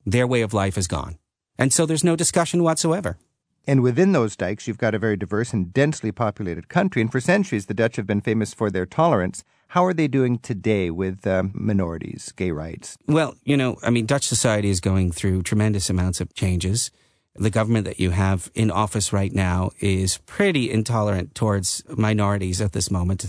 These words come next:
Speaker 1: They're reducing the amount of immigration that can come into this country greatly. And if you come from a non-Western society, then they're going to create tremendous demands on, on you even coming to the country. They even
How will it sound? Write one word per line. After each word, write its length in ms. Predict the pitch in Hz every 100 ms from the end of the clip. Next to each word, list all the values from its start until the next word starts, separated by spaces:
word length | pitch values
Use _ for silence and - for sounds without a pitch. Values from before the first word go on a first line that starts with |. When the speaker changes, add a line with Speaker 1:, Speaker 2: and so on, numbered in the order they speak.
| -
Speaker 1:
They're 260 | 101 92 95 - _ _
reducing 400 | 110 113 127 113
the 80 | 101
amount 240 | 101 101 101
of 80 | 98
immigration 760 | 107 101 98 98 - 95 90
that 160 | 104 95
can 120 | 107
come 200 | 101 101
into 160 | 92 98
this 120 | 98
country 360 | - 98 -
greatly. 500 | 101 135 139 117 104 92 - _ -
And 400 | 107 107 92 -
if 200 | - 127
you 120 | 139 131
come 280 | - 143 131
from 180 | 123 -
a 160 | 110
non-Western 1300 | 101 101 104 120 127 127 - 95 95 107 - 113 101
society, 760 | 92 104 - 107 110 95 78 80 - _ _ -
then 120 | 104
they're 100 | 104
going 180 | 110 104
to 80 | 95 _
create 360 | - 104 95 -
tremendous 400 | 120 151 151 -
demands 380 | 110 104 92
on, 240 | 92 90 85
on 300 | 95 92 90
you 160 | 95 101
even 280 | - 107 104
coming 260 | 127 120
to 80 | 113
the 80 | 101
country. 340 | 107 95 98
They 160 | 92 101
even 280 | 113 107 107